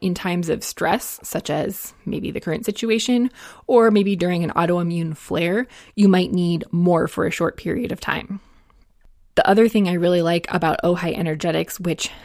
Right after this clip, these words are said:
I don't think applies to other brands, but I may be wrong because I haven't done a ton of research, is the way that they've encapsulated their product. You can actually titer-, titrate your dosage by the way that it tastes.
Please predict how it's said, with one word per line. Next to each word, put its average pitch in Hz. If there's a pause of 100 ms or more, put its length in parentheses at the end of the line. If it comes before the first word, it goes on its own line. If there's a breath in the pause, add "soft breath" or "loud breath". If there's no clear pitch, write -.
(140)
I 185
don't 190
think 240
applies 208
to -
other 175
brands, 170
but -
I 165
may 165
be 190
wrong 165
because 165
I 160
haven't 170
done 160
a 165
ton -
of 190
research, - (380 loud breath)
is 175
the 175
way 185
that 185
they've 170 (300 soft breath)
encapsulated 190
their 160
product. 185 (100)
You 180
can 185
actually 214
titer-, -
titrate 240
your 180
dosage 175
by 165
the 151
way 160
that 156
it -
tastes. -